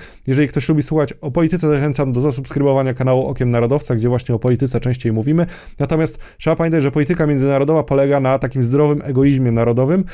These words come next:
czyli realizujemy swój interes i staramy się, żeby inni swojego nie realizowali. Więc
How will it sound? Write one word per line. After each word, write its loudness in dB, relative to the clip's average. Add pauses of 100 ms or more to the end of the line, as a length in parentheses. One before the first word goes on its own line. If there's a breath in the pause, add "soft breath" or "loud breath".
(220 loud breath)
czyli 2 (360 loud breath)
realizujemy 2
swój 0
interes 0 (720)
i 2
staramy 0
się, 0
żeby 2
inni 4
swojego 2
nie 0
realizowali. 2
Więc -2